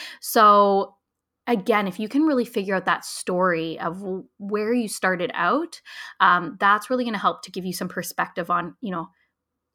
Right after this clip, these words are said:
of course, there's somebody else struggling with that same thing, more than likely. And whether you don't, you think, "Well, maybe that's only my experience," um, it, it's probably not. You know, there's so many people in this world, and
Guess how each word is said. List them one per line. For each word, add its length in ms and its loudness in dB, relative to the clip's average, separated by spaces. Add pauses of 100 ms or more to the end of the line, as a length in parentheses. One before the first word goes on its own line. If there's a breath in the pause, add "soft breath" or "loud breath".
of 140 -8
course, 380 0
there's 160 0
somebody 320 0
else 160 2
struggling 680 -2 (220 loud breath)
with 160 -4
that 180 0
same 280 -6
thing, 400 -12
more 260 0
than 160 -2
likely. 540 -6 (200 loud breath)
And 120 0
whether 180 2
you 260 -2
don't, 320 -2 (200)
you 100 -4
think, 340 -4
"Well, 180 -2
maybe 220 -4
that's 240 -2
only 160 -4
my 200 -2
experience," 720 -6 (400 loud breath)
um, 420 -2 (160)
it, 220 -12 (240)
it's 180 -6
probably 560 0
not. 480 0 (360 loud breath)
You 100 -2
know, 80 0
there's 200 -2
so 200 -2
many 240 -2
people 260 -2
in 120 0
this 180 -6
world, 440 2
and 360 -4